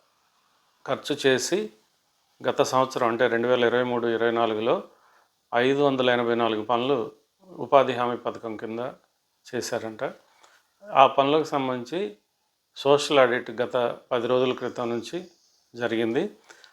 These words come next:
ఆ సోషల్ ఆడిట్‌లో ఏ ఏ అంశాలు, ఎలా పనులు ఎలా జరిగాయి, నిధులు ఎలా ఖర్చు చేశారు, ఇప్పుడు పనుల తీరు, నాణ్యత, ఇవన్నీ ఎలా ఉన్నాయి, వాటికి సంబంధించిన రికార్డు మెయింటెనెన్స్ కానీ,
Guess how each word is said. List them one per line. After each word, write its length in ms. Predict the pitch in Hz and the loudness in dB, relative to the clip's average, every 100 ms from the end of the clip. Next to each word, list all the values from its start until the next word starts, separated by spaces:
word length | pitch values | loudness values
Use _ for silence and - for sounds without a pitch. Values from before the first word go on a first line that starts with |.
| - | -4
ఆ 80 | 117 | -2
సోషల్ 400 | - 147 151 165 | 4 4 6 4
ఆడిట్‌లో 640 | 147 139 135 147 120 - - _ - | 4 2 2 2 2 -2 -12 _ -4
ఏ 260 | 131 139 | 0 4
ఏ 40 | 143 | 4
అంశాలు, 640 | 127 123 120 127 123 135 135 _ _ _ _ _ 135 | 2 -2 -2 0 0 -6 -10 _ _ _ _ _ -6
ఎలా 440 | 120 123 123 - - _ - | 0 4 4 2 -12 _ -8
పనులు 220 | 123 131 | -2 2
ఎలా 180 | 127 120 | 4 2
జరిగాయి, 500 | 113 117 110 117 131 - _ _ _ - - | 0 -2 0 -2 -4 -14 _ _ _ -20 -8
నిధులు 300 | 123 123 131 | -2 2 4
ఎలా 160 | 123 | 4
ఖర్చు 400 | 113 113 - - | 2 -2 -6 -10
చేశారు, 440 | 117 123 113 120 - _ _ _ _ - | -8 -6 -8 -10 -14 _ _ _ _ -20
ఇప్పుడు 500 | 113 147 131 120 123 - | -4 0 2 2 -2 -6
పనుల 260 | 123 127 127 | -2 2 2
తీరు, 440 | 127 127 127 131 | 2 0 2 2
నాణ్యత, 680 | 120 117 120 123 120 113 - - _ _ _ - | 2 2 2 0 0 0 -2 -12 _ _ _ -10
ఇవన్నీ 340 | 123 120 127 | -4 -2 0
ఎలా 240 | 117 110 117 | 2 4 4
ఉన్నాయి, 300 | 113 113 117 - _ _ - | 2 -4 -6 -16 _ _ -4
వాటికి 240 | 135 123 123 | 0 0 0
సంబంధించిన 680 | 131 131 123 131 127 113 - 123 | 0 0 -2 -2 -2 -2 -4 -6
రికార్డు 420 | 120 143 131 123 | -2 4 4 4
మెయింటెనెన్స్ 560 | 117 113 113 113 - | -2 -2 -4 -8 -8
కానీ, 340 | 120 113 123 | -8 -6 -6